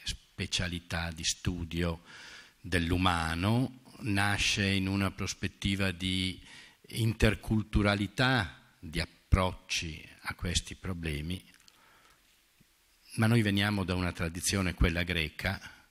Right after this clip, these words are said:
che sono le nostre vere radici, nella quale gli uomini, fin dai poemi omerici, sono definiti come brotoi, mortali. Con questa tradizione, prima di tutto, dovremmo misurarci, una tradizione che per certi aspetti ha,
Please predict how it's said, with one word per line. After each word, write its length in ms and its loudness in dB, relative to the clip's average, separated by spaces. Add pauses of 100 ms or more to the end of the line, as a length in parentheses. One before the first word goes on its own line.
(480)
che 140 -10
sono 480 -2 (120)
le 120 -2
nostre 500 0
vere 340 -2
radici, 680 -6 (540)
nella 300 2
quale 580 0 (220)
gli 120 0
uomini, 680 0
fin 520 -2
dai 200 -2
poemi 380 0
omerici, 580 -4
sono 300 -6
definiti 560 -4
come 300 -6
brotoi, 680 0
mortali. 800 -6 (1400)
Con 160 6
questa 300 6
tradizione, 560 -2
prima 240 0
di 100 -4
tutto, 240 -2
dovremmo 380 0
misurarci, 640 0
una 120 -2
tradizione 640 2
che 160 -2
per 220 -2
certi 320 -4
aspetti 560 0
ha, 280 4